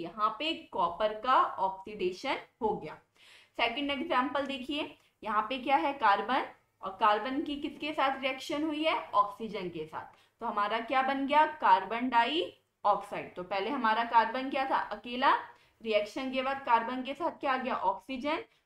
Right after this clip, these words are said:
यानी कि यहाँ कार्बन में ऑक्सीजन की क्या हुई है? वृद्धि हुई है, इसीलिए हम कहेंगे कि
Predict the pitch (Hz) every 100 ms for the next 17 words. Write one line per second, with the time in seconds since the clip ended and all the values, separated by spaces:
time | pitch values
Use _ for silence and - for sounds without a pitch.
0 | _ 214 202 208 208 226 220 226 220 196
1 | 226 262 277 294 302 214 208 - 233 247
2 | 269 269 269 262 320 277 294 330 - _
3 | _ _ - 226 233 233 359 415 359 285
4 | 320 320 330 - 226 240 226 226 208 220
5 | 185 196 208 233 294 294